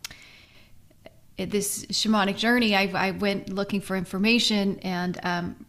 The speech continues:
her, you wrote about this connection to shamans and shamanic flight. And I had <laughs> just done a shamanic journey where she showed up, which was quite wild.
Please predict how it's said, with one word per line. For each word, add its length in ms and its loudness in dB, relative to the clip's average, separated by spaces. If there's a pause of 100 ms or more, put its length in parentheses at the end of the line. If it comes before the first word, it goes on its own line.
(140)
her, 480 -2 (280)
you 220 -2
wrote 240 6
about 300 2
this 180 -6
connection 680 0
to 240 -2
shamans 640 4
and 260 -2
shamanic 420 0
flight. 380 4
And 100 2
I 60 4
had 180 2
<laughs> 0 -
just 380 -2
done 160 10
a 40 6
shamanic 520 6
journey 320 4
where 140 4
she 180 -2
showed 340 2
up, 220 4
which 180 -4
was 140 -2
quite 280 2
wild. 480 4